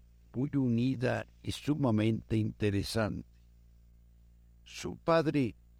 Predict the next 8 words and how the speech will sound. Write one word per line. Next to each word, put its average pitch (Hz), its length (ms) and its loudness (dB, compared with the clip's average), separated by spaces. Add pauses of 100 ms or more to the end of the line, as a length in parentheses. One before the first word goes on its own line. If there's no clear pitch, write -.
(280)
ingeniero 117 720 -2
minero, 110 640 -2 (800)
había 127 360 -2
trabajado 139 600 0
a 131 80 2
principios 120 800 -2
de 104 160 0
siglo 131 800 -4